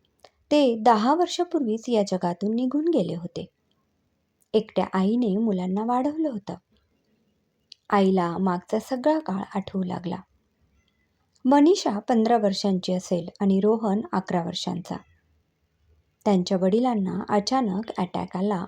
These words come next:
आणि ते गेले. हे सत्य या लहान मुलांना पचवणं अशक्य होतं. आई स्वतः गळून पडली, पण घरच्यांनी समजावलं, "आता या दोन मुलांकडे बघून तुला जगावं लागेल."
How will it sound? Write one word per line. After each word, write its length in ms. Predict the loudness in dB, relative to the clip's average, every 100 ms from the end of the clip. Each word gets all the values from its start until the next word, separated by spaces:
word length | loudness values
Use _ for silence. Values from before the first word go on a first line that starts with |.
| -2
आणि 180 | -2 0
ते 140 | -4
गेले. 320 | -4 -6 -8 -14 _ _ _ _ _ _ _ _ _ _ _ _ _
हे 100 | 0
सत्य 540 | 2 2 -2 2 2 2 2
या 140 | 2
लहान 400 | 2 0 0 2
मुलांना 400 | 2 2 -2 -2
पचवणं 540 | -2 -2 -2 -2 -2 -4
अशक्य 440 | -6 -6 -10 -8 -10
होतं. 280 | -10 -18 -18 _ _ _ _ _ _ _ _ _ _ _
आई 180 | 0 0
स्वतः 460 | 0 -2 -2 0 0
गळून 260 | 2 2 0
पडली, 360 | -4 -6 -8 -12 _ _ _ _ _ _ _
पण 140 | -2 2
घरच्यांनी 540 | 2 0 0 0 0
समजावलं, 640 | 0 -2 0 0 -2 -4 -8 _ _ _ _ _ _ _ _ _ -4
"आता 200 | 0 2
या 160 | 2
दोन 260 | 2 0 2
मुलांकडे 580 | 2 0 -2 0 0 0
बघून 420 | -2 -6 -4 -4
तुला 300 | -2 -2 -2
जगावं 480 | -2 -4 -4 -4 -4
लागेल." 300 | -6 -10